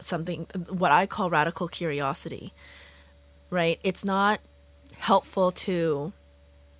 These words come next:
sh-, further shame somebody who's already in pain. It's like they're, they're already down and then you're kicking them. And I'm not blaming the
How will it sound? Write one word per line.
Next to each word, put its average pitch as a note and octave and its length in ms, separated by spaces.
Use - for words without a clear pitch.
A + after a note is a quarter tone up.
sh-, - 140
further A3+ 460
shame F3+ 320
somebody E3 340
who's F3+ 240
already D3+ 300
in D3+ 80
pain. F3 180
It's D3 120
like E3+ 120
they're, D#3+ 220
they're F3 180
already G#3+ 220
down E3+ 240
and E3 100
then D#3+ 100
you're D#3 120
kicking F3 400
them. A2+ 160
And F#3 120
I'm F3+ 140
not F3+ 340
blaming F3 580
the D#3 340